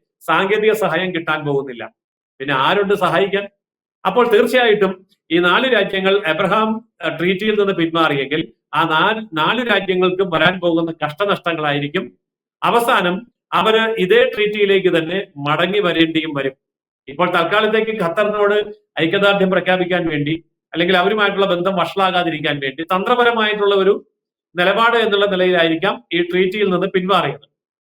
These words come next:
പക്ഷേ കാലത്തിൽ അവർ ചെയ്ത വലിയ ഒരു തെറ്റായിപ്പോയി എന്നും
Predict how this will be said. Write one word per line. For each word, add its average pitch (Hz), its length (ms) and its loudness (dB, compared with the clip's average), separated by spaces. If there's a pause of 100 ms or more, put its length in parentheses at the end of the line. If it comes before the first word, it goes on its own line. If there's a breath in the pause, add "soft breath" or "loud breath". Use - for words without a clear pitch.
(220)
പക്ഷേ 220 440 0 (440)
കാലത്തിൽ 214 800 0
അവർ 190 280 0
ചെയ്ത 185 240 2 (340)
വലിയ 214 540 0 (100)
ഒരു 170 320 -4
തെറ്റായിപ്പോയി 170 640 0
എന്നും 147 280 -4